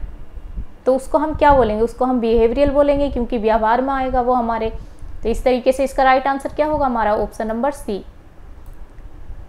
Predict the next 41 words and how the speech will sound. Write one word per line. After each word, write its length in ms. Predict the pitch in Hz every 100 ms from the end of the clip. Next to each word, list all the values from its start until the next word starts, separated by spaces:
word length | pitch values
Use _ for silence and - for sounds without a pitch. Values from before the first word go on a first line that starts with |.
| - - -
जहाँ 260 | 240 240 240
पर 80 | 302
choice 500 | - 226 202 254 -
की, 220 | 240 254
opinion 460 | 247 233 233 247
की 120 | 262 254
बात 280 | 226 226
की 100 | -
जाए 200 | 233 254
तो 120 | 269 277
वो 120 | 277
कौन 240 | 277 294
सा 140 | 302 294
approach 360 | 269 214 208
होगा? 160 | 208 202
वो 180 | 190 208
हम, 320 | 220 214 -
वो 240 | 220 208 247
कैसा 300 | 254 254 294
होगा 200 | 294 311
हमारा? 320 | 302 311 381
behavioral 640 | 240 233 220 208 233 277
approach। 340 | 214 - 185 - - - - -
इस 140 | 226
तरीके 280 | 247 240 262
से 120 | 262
हमारा 320 | 269 240 240
right 320 | 262 226 226 240
answer 280 | 247 269
क्या 160 | 240 254
होगा? 200 | 254 269
option 400 | 320 277 - 226
number 280 | 214 214 302
सी। 320 | - 214 180 - - - - - -
अब 60 | 220
देखते 300 | 233 285 320
हैं 80 | 339
हम 60 |
question 340 | 330 262 262 277
number 240 | 269 302
twenty। 460 | 330 240 208 202